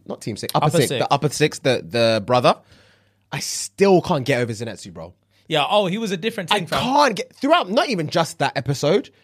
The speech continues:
Speaker 1: throughout these whole seven to ten episodes, he has produced magic.
Speaker 2: Oh, he's gone off.
Speaker 1: He's produced magic.
Speaker 2: My one qualm was when they wasted an episode, which I understand, but it's just like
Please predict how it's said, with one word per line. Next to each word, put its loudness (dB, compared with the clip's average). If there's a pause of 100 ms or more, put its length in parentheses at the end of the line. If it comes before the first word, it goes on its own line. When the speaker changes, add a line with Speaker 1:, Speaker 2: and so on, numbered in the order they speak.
Speaker 1:
throughout 4
these -4
whole 0
seven 0
to -10
ten 0
episodes, -4 (300)
he 0
has -2
produced -2
magic. -2 (100)
Speaker 2:
Oh, 2
he's -4
gone 0
off. -6 (120)
Speaker 1:
He's -2
produced 4
magic. 2
Speaker 2:
My 0
one 0
qualm 0
was -2
when -2
they -2
wasted 0
an -2
episode, -4
which -6
I 0
understand, -2 (180)
but 2
it's -2
just -4
like 0